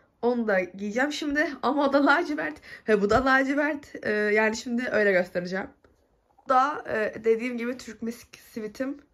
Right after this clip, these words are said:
Şöyle. Ben bunu yaklaşık bir buçuk yıldır almaya çalışıyorum. <laughs> Yeni alabildim. Çünkü mavisi ve bedeni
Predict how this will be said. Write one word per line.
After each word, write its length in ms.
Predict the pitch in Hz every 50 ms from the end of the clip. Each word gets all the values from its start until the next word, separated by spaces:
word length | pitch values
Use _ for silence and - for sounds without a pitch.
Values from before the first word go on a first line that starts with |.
| _ _ _ _ _ _ _ _ _ _
Şöyle. 680 | - - - - 233 220 226 226 214 208 214 233 277 - - _ _ _ _ _ _ _ _ - _ _ _ _ _ _ _ - - - - _ _
Ben 240 | 240 254 285 285 285
bunu 120 | 294 302 330 339 - - -
yaklaşık 460 | 208 233 240 247 262 277 - - -
bir 100 | 269 254
buçuk 300 | 269 269 - - - -
yıldır 180 | 247 247 254
almaya 360 | 233 226 226 214 220 226 240 240
çalışıyorum. 680 | 240 226 208 220 - - 233 220 214 202 202 247 285 - - - - - - - - -
<laughs> 440 | 294 247 - - - - - -
Yeni 240 | - 214 220 226 240
alabildim. 580 | 247 247 240 233 214 214 208 208 208 240 254 269
Çünkü 240 | - 262 240 247 240
mavisi 500 | 220 214 214 214 214 214 233 - - 247
ve 100 | 240 233
bedeni 440 | 220 196 214 214 214 233 233 240